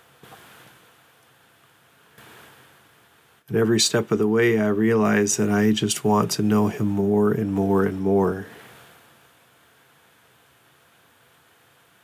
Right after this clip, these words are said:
Well, I'm confident that he has more in store. In fact, he's placed big desires, big hopes in my hearts for what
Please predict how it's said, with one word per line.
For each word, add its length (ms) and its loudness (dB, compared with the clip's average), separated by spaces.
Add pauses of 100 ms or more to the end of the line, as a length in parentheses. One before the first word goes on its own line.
(760)
Well, 140 0
I'm 80 -2
confident 840 -2
that 840 -2 (1900)
he 200 -2
has 340 0
more 240 0
in 80 -2
store. 560 -2 (180)
In 120 -4
fact, 260 0
he's 160 0
placed 460 0 (600)
big 200 0
desires, 600 2
big 200 0
hopes 380 -2
in 80 0
my 140 2
hearts 560 0
for 680 0 (600)
what 640 0